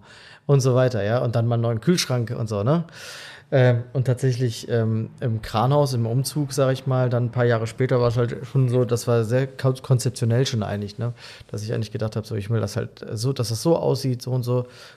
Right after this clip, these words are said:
das war auch ein Zufall, dass wir überhaupt dahin gezogen sind, weil eigentlich war das für mich ziemlich undenkbar, m, das,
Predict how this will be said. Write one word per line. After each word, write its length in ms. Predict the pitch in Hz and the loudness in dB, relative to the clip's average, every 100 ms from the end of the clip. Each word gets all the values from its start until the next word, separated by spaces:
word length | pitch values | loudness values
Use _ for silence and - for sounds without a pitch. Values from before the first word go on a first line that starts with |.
| - | -18
das 140 | 104 | -6
war 80 | 110 | -2
auch 100 | 110 | -2
ein 80 | 107 | -4
Zufall, 320 | - 123 135 | -4 -4 -2
dass 160 | 104 107 | -2 -2
wir 60 | |
überhaupt 220 | 104 104 107 | -2 -2 0
dahin 180 | 113 | 0
gezogen 400 | 135 - 107 107 | 0 -2 -4 -4
sind, 220 | 104 107 104 | -2 -4 -2
weil 240 | 107 104 - - - - | -2 -2 -8 -20 -20 -6
eigentlich 260 | - 107 107 | -2 0 -2
war 60 | |
das 120 | 98 - | -4 -4
für 120 | 107 | -4
mich 260 | 107 - - _ _ _ _ _ _ _ _ - | -4 -8 -20 _ _ _ _ _ _ _ _ -6
ziemlich 240 | 135 117 | -4 -2
undenkbar, 520 | 110 113 139 110 98 123 - - | -2 -2 -2 -2 -4 -8 -12 -4
m, 300 | 113 104 104 | -2 0 -2
das, 220 | 110 | -4